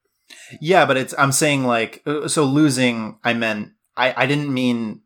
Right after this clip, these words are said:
the, by saying that, I meant the con-, it, the differences between, like, you know,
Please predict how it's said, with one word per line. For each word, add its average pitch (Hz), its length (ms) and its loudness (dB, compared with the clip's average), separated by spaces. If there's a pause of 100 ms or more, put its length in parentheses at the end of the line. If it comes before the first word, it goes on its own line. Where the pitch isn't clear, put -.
(300)
the, 151 240 -2
by 143 180 0
saying 190 260 2
that, 131 120 4
I 123 60 4
meant 120 180 0
the 120 60 -2
con-, 123 380 0
it, 123 140 -4
the 123 80 -2
differences 123 480 -2
between, 113 460 -6
like, 92 420 -10 (400)
you 120 120 -4
know, 92 360 -4